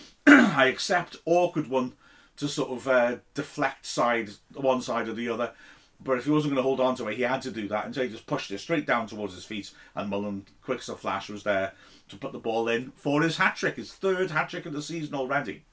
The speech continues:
James Jones immediately came on to give Elliot Lee a rest and a standing ovation. Sam Dalby did likewise for Paul Mullin. And then in the closing minutes, Wrexham had a, a couple more opportunities. Firstly, Tunnicliffe winning another header in midfield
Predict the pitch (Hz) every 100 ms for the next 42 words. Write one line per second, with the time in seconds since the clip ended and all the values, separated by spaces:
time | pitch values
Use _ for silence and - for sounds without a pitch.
0 | _ - - - - - - _ - 160
1 | 151 151 165 165 151 160 160 170 151 151
2 | 156 151 165 175 151 143 147 147 156 151
3 | 147 156 147 151 156 - 143 139 151 147
4 | 139 143 139 143 147 170 156 - - -
5 | - - 160 156 156 160 165 160 160 -
6 | - 135 147 151 147 139 139 - 127 143
7 | 135 135 139 139 139 _ _ _ _ _
8 | _ _ - 127 127 123 127 151 190 156
9 | 113 123 143 147 - - - - 123 156
10 | - 165 160 147 151 156 151 - - 196
11 | 160 156 220 185 - 123 143 120 98 98
12 | - 175 160 - - 196 196 156 131 -
13 | - - - 151 139 143 175 226 160 120
14 | 110 104 - _ 120 117 113 101 - 110
15 | 120 175 -